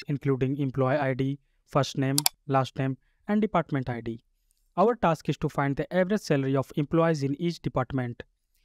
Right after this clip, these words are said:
We can accomplish this by using a subquery in the from clause like this. In this code, the subquery retrieves the department I D and salary from the employees table. The outer query treats this subquery as a temporary table and named subquery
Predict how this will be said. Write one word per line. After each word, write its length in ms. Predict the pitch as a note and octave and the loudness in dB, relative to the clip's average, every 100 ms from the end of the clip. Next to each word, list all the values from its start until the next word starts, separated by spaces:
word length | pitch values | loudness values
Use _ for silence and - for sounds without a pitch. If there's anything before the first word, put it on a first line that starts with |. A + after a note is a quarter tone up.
| _ _ | _ _
We 180 | C#3+ A3+ | 0 0
can 200 | A#3+ B3 | 2 -2
accomplish 500 | F#3 - D3+ D3+ C#3+ | -2 -2 0 0 -2
this 220 | C3 C3+ | -2 0
by 140 | C3+ C3+ | 2 2
using 340 | C3+ B2+ C3+ | 0 0 -2
a 40 | |
subquery 600 | B2+ - F3+ - G3 G#3 G#3 | -2 -2 -4 0 0 0 0
in 160 | C#3+ | 0
the 80 | C3+ | -2
from 300 | - C#3 B2+ | -2 -2 -2
clause 420 | B2+ B2+ B2 - _ _ _ | -2 -2 -2 -6 _ _ _
like 280 | E3+ E3+ D#3 | 0 0 0
this. 440 | C#3+ A#2 - - - - | -2 -2 -6 -16 -10 2
In 140 | C4+ | 4
this 140 | B3+ - | 4 2
code, 400 | D3+ D3+ D3+ C#3 | 2 4 2 2
the 80 | |
subquery 560 | F3 - A#3+ A#3+ A#3 A#3 | 0 0 -2 0 2 2
retrieves 380 | F#3 - C#3+ B2+ | 0 0 -2 0
the 160 | C3+ | -2
department 500 | C3+ D3+ F3 E3 F#3+ | -2 0 -2 0 -2
I 140 | E3+ C#3 | -2 0
D 200 | C3+ C#3+ | 0 -2
and 160 | D3 C#3+ | -2 -4
salary 320 | - E3+ F3+ | 0 0 0
from 240 | E3+ C#3 C3+ | -2 -2 0
the 180 | D3 | -2
employees 380 | D3 C3 C3 C3 | -4 0 0 0
table. 380 | - F3 B2 A2+ - - | 0 -2 -2 -8 -12 -6
The 120 | C#3+ - | -4 2
outer 240 | G#3 B3 | 2 2
query 280 | - E3 E3 | 2 2 2
treats 360 | - D#3 C#3 C3+ | 0 -2 -2 -6
this 280 | B2+ D3+ - | -2 -2 0
subquery 440 | F#3 E3 C#3+ D3 | -2 2 2 2
as 120 | C3+ | 0
a 80 | C3+ | -2
temporary 540 | - E3+ E3+ F3+ G3+ | -2 -4 -2 0 0
table 340 | G3 C#3+ C3+ C3+ | 0 0 2 -2
and 240 | - C#3 C#3 | -2 -2 0
named 240 | C#3 C#3 | 2 2
subquery 720 | D3 - C3 - D3+ C3+ A#2 | 0 0 -2 2 2 2 -2